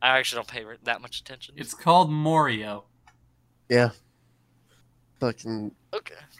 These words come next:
Speaker 3: just put a cookie on either end of that, and there you go, Oreo.
Speaker 1: Woo!
Speaker 2: Mm-hmm.
Speaker 3: So should we actually transition into something structured and not Heroes? Unless
Speaker 1: Heroes
Speaker 3: it's fucking,
Speaker 1: great.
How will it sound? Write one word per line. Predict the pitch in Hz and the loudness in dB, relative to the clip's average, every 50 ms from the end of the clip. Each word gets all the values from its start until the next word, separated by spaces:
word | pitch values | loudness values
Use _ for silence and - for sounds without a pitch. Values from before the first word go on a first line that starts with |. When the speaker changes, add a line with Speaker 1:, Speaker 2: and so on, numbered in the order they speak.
| _ _ _ _ _ _ _ _ _ _ _ _ _ - - - _ _ _ - | _ _ _ _ _ _ _ _ _ _ _ _ _ -20 -20 -20 _ _ _ 2
Speaker 3:
just | 185 170 - - | 4 4 10 12
put | 233 214 | 12 12
a | 208 | 12
cookie | - - 220 - - 214 196 | 12 10 6 6 8 8 10
on | 185 170 - | 10 10 10
either | - 147 156 156 165 147 - | 10 10 10 10 10 8 8
end | 127 135 139 143 | 6 6 6 8
of | 131 | 8
that, | 127 139 156 151 | 10 10 10 8
and | 131 | 8
there | 123 123 123 | 8 8 8
you | 123 120 | 8 8
go, | 123 113 104 101 104 - - - | 6 6 6 4 0 -4 -6 -2
Oreo. | 113 110 104 104 104 101 - - _ _ _ _ _ _ _ _ _ _ _ | 2 4 4 4 4 2 -2 -6 _ _ _ _ _ _ _ _ _ _ _
Speaker 1:
Woo! | 466 539 571 554 508 453 415 392 370 | 10 10 12 12 10 8 6 2 0
Speaker 2:
Mm-hmm. | 339 330 - 117 - 156 156 _ _ _ _ _ - - - - - _ _ _ _ _ _ _ _ _ _ _ _ _ _ _ _ _ _ _ _ _ _ _ _ _ _ _ _ _ _ _ _ _ - _ _ _ _ - - _ _ _ _ _ _ _ _ | -4 -6 -6 -8 -10 -12 -12 _ _ _ _ _ -20 -20 -20 -20 -20 _ _ _ _ _ _ _ _ _ _ _ _ _ _ _ _ _ _ _ _ _ _ _ _ _ _ _ _ _ _ _ _ _ -20 _ _ _ _ -20 -20 _ _ _ _ _ _ _ _
Speaker 3:
So | - - 175 175 175 | 6 10 10 10 10
should | - - 165 | 10 6 6
we | 170 170 | 8 8
actually | 165 170 175 170 - - 170 | 10 10 8 6 6 2 2
transition | 165 - 180 170 165 151 151 156 160 - - - 165 | 2 2 0 0 0 2 2 2 2 0 -2 -2 0
into | 160 156 - - | -2 -2 0 -2
something | 151 - - 156 143 - 139 139 | -2 0 2 0 0 0 -4 -2
structured | - - - - - 165 151 151 - - - 170 160 160 147 | -2 -4 -4 0 2 2 2 2 0 -2 0 0 2 2 2
and | 139 127 123 123 120 - - _ _ _ _ _ _ _ | 0 0 0 0 -2 -6 -10 _ _ _ _ _ _ _
not | 147 135 131 - 160 | 6 8 8 8 6
Heroes? | - - 165 160 160 170 139 190 185 - - - - - - _ _ _ _ _ _ _ _ _ _ _ _ - - | 2 4 6 8 8 10 8 10 10 10 10 10 8 4 -2 _ _ _ _ _ _ _ _ _ _ _ _ 4 10
Unless | 147 160 180 175 180 180 180 175 - | 10 10 12 12 12 12 12 12 10
Speaker 1:
Heroes | |
Speaker 3:
it's | 170 151 - | 6 6 6
fucking, | - 170 165 - 165 160 | 8 6 6 8 4 4
Speaker 1:
great. | 156 156 - - | 4 2 0 -6